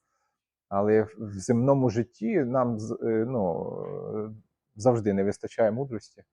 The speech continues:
не вистачає якихось, ну, якогось розуміння важливого, а тим більше, коли це питання, е,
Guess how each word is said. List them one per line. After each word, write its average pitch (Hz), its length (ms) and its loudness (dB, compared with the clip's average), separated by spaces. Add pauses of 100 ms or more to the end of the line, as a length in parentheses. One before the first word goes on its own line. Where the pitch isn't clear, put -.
(360)
не 101 140 -6
вистачає 110 600 0
якихось, - 600 -4 (1000)
ну, 127 120 -2
якогось 117 360 -2
розуміння 117 520 4
важливого, 104 680 4
а 110 120 6
тим 139 200 -6
більше, 156 300 -2
коли 131 380 -2
це - 180 -8
питання, 117 760 2
е, 110 180 0